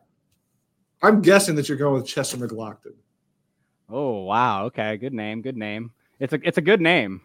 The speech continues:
Speaker 2: but it's not Chester McLaughlin. It's
Speaker 1: All
Speaker 2: not
Speaker 1: right.
Speaker 2: Chester McLaughlin.
Speaker 1: Go,
Speaker 2: No.
Speaker 1: go ahead with your clues.
Speaker 2: No, I am an offensive lineman, one that before earning some Pro Bowls with the Raiders, I actually won a Super Bowl before I got to the Raiders. Um,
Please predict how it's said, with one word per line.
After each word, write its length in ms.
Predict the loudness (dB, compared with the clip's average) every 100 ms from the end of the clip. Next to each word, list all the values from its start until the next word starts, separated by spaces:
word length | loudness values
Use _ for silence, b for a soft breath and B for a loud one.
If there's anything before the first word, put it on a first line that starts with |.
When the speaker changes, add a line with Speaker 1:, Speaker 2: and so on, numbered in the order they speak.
| -6
Speaker 2:
but 140 | -2
it's 140 | -2 -2
not 240 | -4 -4
Chester 260 | -10 -10 -12
McLaughlin. 640 | -10 -10 -12 -18 -20 -18
It's 100 | 0
Speaker 1:
All 100 | 2
Speaker 2:
not 40 |
Speaker 1:
right. 140 | 2 -2
Speaker 2:
Chester 180 | -12 -12
McLaughlin. 500 | -14 -8 -8 0 4
Speaker 1:
Go, 60 | 6
Speaker 2:
No. 100 | 6
Speaker 1:
go 120 | 6
ahead 140 | 6 2
with 140 | -2
your 120 | -12
clues. 380 | -10 -12 -12 -20 _ _ _ _ _ 4
Speaker 2:
No, 460 | 8 8 8 6 B B B 2
I 240 | 4 4
am 180 | 2 0
an 80 | 2
offensive 480 | 2 0 -4 -4 -2
lineman, 640 | -2 -2 -4 -6 -8 -12 _ _ _ _ _ _
one 420 | 0 2 2 0
that 320 | 0 0 -2 _ _ _ _ _
before 420 | -8 -2 2 4
earning 300 | 2 -2 -4
some 180 | -6 -8
Pro 240 | -4 -4 -2
Bowls 400 | -4 -4 -6 -12 _ _ _
with 200 | -8 -6
the 100 | -4
Raiders, 520 | -2 -2 -2 -4 -8 -14 _ _
I 140 | -2
actually 300 | 0 0 -2
won 180 | -4 -4
a 20 |
Super 300 | -4 -4 -4
Bowl 220 | -4 -8 -14
before 300 | -4 -2 0
I 60 |
got 220 | -2 -4
to 80 | -4
the 100 | -10
Raiders. 560 | -12 -14 -16 -20 _ _ -12
Um, 500 | -10 -10 -12 -16